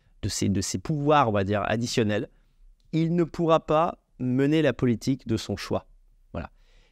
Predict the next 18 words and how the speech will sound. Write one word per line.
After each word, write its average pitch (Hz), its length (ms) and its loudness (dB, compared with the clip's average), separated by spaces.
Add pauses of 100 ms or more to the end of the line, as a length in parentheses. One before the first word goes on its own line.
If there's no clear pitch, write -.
(120)
Et 120 80 2
ça, 160 280 2
c'est - 280 -4
une, 117 220 0
c'est - 200 -14
une 120 80 0
révolution. 117 520 0 (220)
Voilà, 90 160 -8
c'est - 160 -10
une - 20 2
révolution. 104 340 2
Alors, 117 220 0 (460)
y 127 80 -2
parviendra-t-il ? 113 840 2 (500)
Je 107 100 -4
ne 101 40 0
sais - 120 0
pas, - 260 0